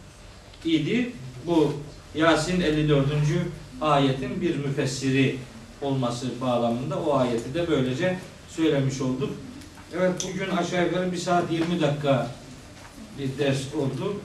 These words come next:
ama bir sayfayı da bitirdik. Bir sonraki sayfada cennet ahvalinden inşallah söz edilecek.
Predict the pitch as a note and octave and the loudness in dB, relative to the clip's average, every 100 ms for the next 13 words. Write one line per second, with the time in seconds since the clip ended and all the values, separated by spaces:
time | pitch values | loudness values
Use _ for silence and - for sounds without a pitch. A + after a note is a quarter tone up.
0 | D3+ C#3 C#3 - F#3 D3+ C3+ C3+ A#2+ A2+ | -2 0 -2 -2 -4 0 0 0 -2 -2
1 | B2 - D#3 D3+ D3 - D3 - - - | -4 -4 0 0 2 -2 -2 0 0 -2
2 | - - F3 F3+ E3 C#3+ D3 D3+ D3 C3+ | -10 -8 -4 2 4 4 2 0 0 2
3 | C#3 C#3+ C#3 - - - - - D3+ C#3+ | 2 2 2 0 -6 -10 -12 -6 0 2
4 | D3+ D3 D3 C3 C3 C#3 C3 C3 C3+ C3+ | 6 4 4 0 2 2 4 4 4 4
5 | A#2 - - - - - C3+ - A#2+ A#2+ | 2 -2 -8 -14 -14 -8 -4 -2 0 0
6 | A#2 A#2 D3 C#3 A#2+ A#2+ A#2 A2+ F#3 | 0 -2 -2 -2 -2 -2 -4 -2 -2